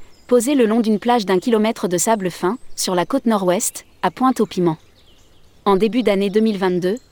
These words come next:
il a bénéficié d'une vaste rénovation de soixante millions de dollars et dispose désormais de deux cent soixante et une chambres et suites,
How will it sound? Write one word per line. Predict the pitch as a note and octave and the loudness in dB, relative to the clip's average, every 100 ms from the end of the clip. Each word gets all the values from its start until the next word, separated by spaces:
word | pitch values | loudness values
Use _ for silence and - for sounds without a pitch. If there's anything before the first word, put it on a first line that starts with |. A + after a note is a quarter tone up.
| _ - | _ -4
il | G3 | 0
a | F#3+ | 2
bénéficié | A#3+ C4 C4 B3 - C4+ | 4 2 0 -4 -4 -2
d'une | F#3+ F3+ | 0 0
vaste | G#3 - F#3+ | 0 0 -2
rénovation | G#3 A3+ A3 G3+ A#3+ A#3+ | 0 0 0 -2 -2 -4
de | F3+ | -2
soixante | A#3 A3 B3+ A#3+ | -2 -2 -2 -2
millions | A#3 A3 A#3 | 0 0 0
de | G3 | -2
dollars | E3+ G3+ G#3+ G#3+ | 0 2 2 0
et | F3 | -4
dispose | G#3 - A#3+ G3+ | -4 -4 -2 -2
désormais | G3 G#3+ G#3+ G#3 G3+ | -2 0 0 0 -2
de | F3+ | -2
deux | G#3 | -2
cent | A#3 C4 | -2 -2
soixante | A#3+ G#3+ G#3 G#3+ | -2 -2 -2 -2
et | G3 | 0
une | F#3+ | 0
chambres | G3 F3+ E3+ | -2 -2 -2
et | |
suites, | D#3+ - D#3+ - | -4 -6 -10 -14